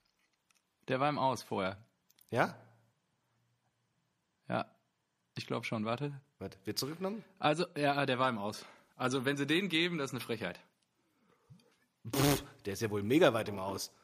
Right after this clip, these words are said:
Speaker 1: Ja.
Speaker 2: Oh, aber was für
Speaker 1: Also,
Speaker 2: ein
Speaker 1: würde mich wundern. Ja, er nimmt dich
Speaker 2: reingegrätscht,
Speaker 1: zurück.
Speaker 2: reingegurkt und dann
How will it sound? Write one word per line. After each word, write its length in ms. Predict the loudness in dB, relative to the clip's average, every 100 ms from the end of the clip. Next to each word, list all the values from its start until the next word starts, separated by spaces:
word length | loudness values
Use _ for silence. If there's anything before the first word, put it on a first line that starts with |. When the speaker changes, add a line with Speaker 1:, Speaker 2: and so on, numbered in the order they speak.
| _ _ _ -4
Speaker 1:
Ja. 260 | 0 0 -2 -12 -14 -20 -20 _ _ _ _ _ _ _ _
Speaker 2:
Oh, 140 | -14 -10
aber 180 | -10
was 140 | -8 -4
für 100 | 0
Speaker 1:
Also, 160 | 0
Speaker 2:
ein 60 | 0
Speaker 1:
würde 120 | 0
mich 140 | 0 2
wundern. 320 | 0 0 2
Ja, 280 | 4 4 4
er 60 | 4
nimmt 60 | 2
dich 80 | 2 0
Speaker 2:
reingegrätscht, 200 | -2 -4
Speaker 1:
zurück. 100 | -4
Speaker 2:
reingegurkt 720 | -4 -6 -8 -10 -2 -2 -2
und 100 | -6
dann 220 | -6 -6